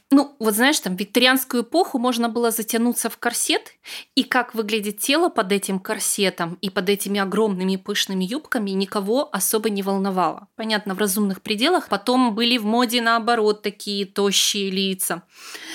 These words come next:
Но сейчас, возможно, это связано с тем, что люди больше оголяются. Ну, то есть женщины носят короткие юбки. Но сейчас как будто бы предметом моральности и аморальности начало служить само тело.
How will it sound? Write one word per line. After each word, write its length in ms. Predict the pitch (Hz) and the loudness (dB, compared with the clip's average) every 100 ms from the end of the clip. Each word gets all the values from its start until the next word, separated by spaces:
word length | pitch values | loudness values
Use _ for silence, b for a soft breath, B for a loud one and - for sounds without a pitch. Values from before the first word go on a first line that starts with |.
| 302 B B - | -12 B B -10
Но 440 | 214 202 226 247 262 | 0 4 6 4 0
сейчас, 720 | - 240 - 262 302 427 - - | -4 -2 0 2 2 0 -6 -10
возможно, 580 | - 202 202 208 320 320 | -6 -2 0 2 2 4
это 200 | 240 220 | 2 0
связано 580 | 196 - 226 262 254 233 | -2 0 0 2 0 0
с 160 | 214 - | -2 -6
тем, 340 | - 233 254 | -6 -2 0
что 280 | 262 - 202 | 0 0 0
люди 340 | 190 254 220 | 2 2 0
больше 680 | 196 202 233 - 226 214 208 - | -2 0 2 2 2 0 0 -4
оголяются. 800 | 214 208 214 214 170 - - 160 _ - | -2 2 2 2 2 -2 -8 -10 _ -4
Ну, 80 | 247 | 0
то 120 | 247 | 2
есть 180 | 202 185 | 2 2
женщины 400 | 302 - 180 170 | 2 0 -4 -4
носят 360 | 185 254 - | -2 -2 -4
короткие 520 | - 196 208 - - 208 | -8 -8 -8 -8 -12 -4
юбки. 400 | 196 190 - - _ | -4 -4 -14 -16 _
Но 160 | - 208 | -6 -4
сейчас 480 | 196 202 - 254 269 | -4 -4 -2 -2 -2
как 220 | - 208 | -6 -8
будто 220 | 202 214 | -8 -8
бы 100 | 190 | -8
предметом 840 | 185 - 202 190 220 220 214 196 196 B B B B B B - | -6 -4 -2 0 0 0 0 -2 -4 B B B B B B 0
моральности 800 | 208 220 226 214 196 190 - 202 | 4 4 4 2 0 -2 -6 -10
и 200 | 190 208 | -6 0
аморальности 800 | 196 196 202 233 330 285 269 - | 0 0 0 2 2 2 0 -4
начало 420 | 190 208 - 226 | -4 -2 -4 -4
служить 400 | 214 - 214 226 | -6 -6 -6 -6
само 320 | 220 196 190 202 | -6 -4 -2 -4
тело. 500 | - - 147 143 | -6 -6 -6 -8